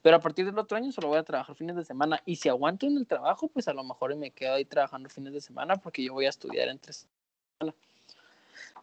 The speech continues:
Pero si no aguanto, o sea, como que mi sueño a corto plazo sería, pongámosle, trabajar en la, en la Fundación de Antropología Forense de Guatemala,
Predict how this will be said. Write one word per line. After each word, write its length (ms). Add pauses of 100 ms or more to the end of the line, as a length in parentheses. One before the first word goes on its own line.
(120)
Pero 300
si 120
no 100
aguanto, 560
o 100
sea, 160
como 200
que 100
mi 160
sueño 560 (240)
a 300 (100)
corto 380
plazo 560 (200)
sería, 380
pongámosle, 480
trabajar 460
en 180
la, 520 (560)
en 180
la 260
Fundación 440
de 60
Antropología 560
Forense 380
de 60
Guatemala, 760